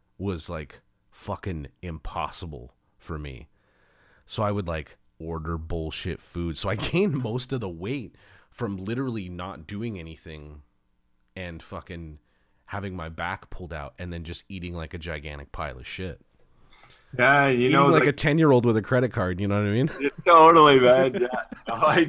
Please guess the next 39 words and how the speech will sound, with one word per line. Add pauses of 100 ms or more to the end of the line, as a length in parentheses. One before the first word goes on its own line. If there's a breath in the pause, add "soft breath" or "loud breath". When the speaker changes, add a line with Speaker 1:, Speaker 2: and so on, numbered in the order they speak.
(100)
Speaker 2:
totally
get
it. (240 loud breath)
And (500 loud breath)
that's
the
thing
is, (140)
is
for
me
when
covid
hit (140)
at
my
gym,
and
it's
a (100)
two-minute
drive
away
from
me,
like, (600)
two,
three
minutes,
and
I'm
there. (640 loud breath)
And,
yeah,
that
got
shut
down.
They,